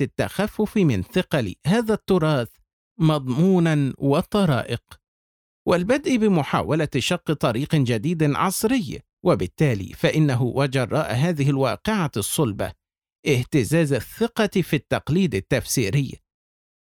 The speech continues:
ونشأ شكل جديد من قراءات القرآن يمكن أن نصطلح عليه بقراءات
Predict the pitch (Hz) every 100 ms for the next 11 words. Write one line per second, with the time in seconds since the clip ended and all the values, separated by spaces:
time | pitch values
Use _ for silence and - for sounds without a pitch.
0 | - 160 196 294 - - 147 - 208 -
1 | 196 160 135 92 165 180 151 131 151 -
2 | 156 127 101 202 214 - 117 - 147 -
3 | 147 98 107 120 143 123 190 202 170 110
4 | 92 - 170 127 - 117 101 151 175 160
5 | 139 151 - 170 139 117 - 185 208